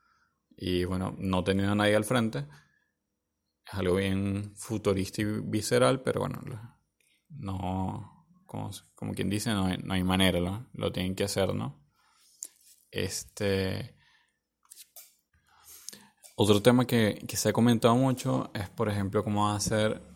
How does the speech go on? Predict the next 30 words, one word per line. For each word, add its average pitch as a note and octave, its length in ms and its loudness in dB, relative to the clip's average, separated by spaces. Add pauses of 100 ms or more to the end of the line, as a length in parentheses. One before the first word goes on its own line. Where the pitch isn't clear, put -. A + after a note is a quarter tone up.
(520)
o G#2 120 -4
cómo G#2 260 2
se A#2 140 2
deberían G2+ 240 6
proyectar A2+ 420 6
todo G#2+ 160 2
lo G#2 80 4
que A2 80 0
serían G2 540 -2
edificios G#2+ 800 -2
o G2 100 0
viviendas F#2+ 800 0 (1120)
o A#2 180 0
qué A2+ 160 2
tipo B2 380 4
de B2 80 8
edificios A#2 840 -2 (400)
o G2+ 160 4
apartamentos G2 800 2
o - 180 2
viviendas G2+ 360 4
está G2+ 140 -2
buscando G2+ 320 2
la G2 100 8
persona G2+ 340 0
para G2 120 0
el F#2+ 40 0
futuro. A2+ 500 -2 (640)
<clears throat> A#2 520 6
Perdón. E2+ 340 -2